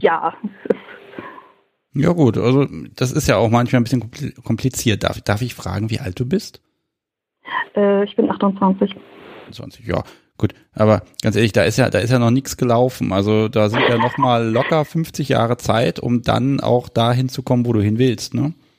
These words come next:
Speaker 1: Ja, aber zumindestens so, so ab und zu meldet sich zumindestens, was Kinder angeht, so eine biologische Uhr.
Speaker 2: Da muss ich jetzt, ah, das ist tatsächlich so ein Thema. Da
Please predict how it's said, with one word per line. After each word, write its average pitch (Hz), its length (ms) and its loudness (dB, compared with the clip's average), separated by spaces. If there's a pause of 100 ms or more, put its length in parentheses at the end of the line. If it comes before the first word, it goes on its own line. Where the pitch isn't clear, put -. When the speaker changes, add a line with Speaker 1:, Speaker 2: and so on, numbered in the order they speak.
(600)
Speaker 1:
Ja, 208 840 2
aber 208 320 -8
zumindestens 226 540 0 (120)
so, 202 340 4
so 220 140 4
ab 220 200 -2
und 247 180 0
zu - 80 -12
meldet 214 400 2
sich - 240 -6
zumindestens, 208 540 0
was 190 180 0
Kinder 202 320 2
angeht, 185 380 0
so 190 40 -2
eine 180 120 2
biologische 180 640 0
Uhr. 180 220 2 (1300)
Speaker 2:
Da 120 300 2
muss 156 220 2
ich 151 140 -2
jetzt, - 340 -2 (460)
ah, 120 300 -6
das 110 180 -4
ist - 140 -12
tatsächlich 131 320 0
so 135 80 -2
ein 120 40 0
Thema. 123 200 0 (960)
Da 139 320 0